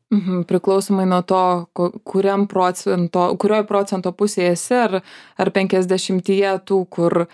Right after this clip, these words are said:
e, lengviau, ar penkiasdešimtyje procentų tų, kur sunkiau. Ir, e, kalbant apie tuos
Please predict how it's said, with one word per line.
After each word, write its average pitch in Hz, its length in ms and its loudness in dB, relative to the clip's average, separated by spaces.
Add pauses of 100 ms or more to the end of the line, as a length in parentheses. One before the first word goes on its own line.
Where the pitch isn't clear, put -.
(300)
e, 185 140 2
lengviau, 175 460 2
ar 214 140 2
penkiasdešimtyje 175 1040 0
procentų 170 540 -4
tų, 180 200 0
kur 170 160 -8
sunkiau. 208 520 0 (580)
Ir, 190 320 0
e, 180 600 0
kalbant 226 420 2
apie 202 220 -2
tuos 214 520 -2